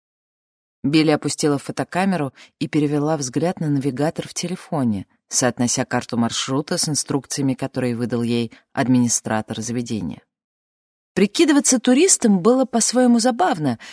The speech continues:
если бы не причина, подтолкнувшая к этому шагу. Она внимательно огляделась,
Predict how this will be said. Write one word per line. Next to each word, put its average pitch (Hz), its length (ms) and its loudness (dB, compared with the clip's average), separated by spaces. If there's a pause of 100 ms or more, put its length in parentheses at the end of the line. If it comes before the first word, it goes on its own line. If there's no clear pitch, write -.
(160)
если 196 320 2
бы 190 140 4
не 196 120 4
причина, 233 580 4
подтолкнувшая 185 840 0
к - 60 -8
этому 170 240 -4
шагу. 117 560 -6 (680)
Она 180 180 6
внимательно 220 600 8
огляделась, 208 840 0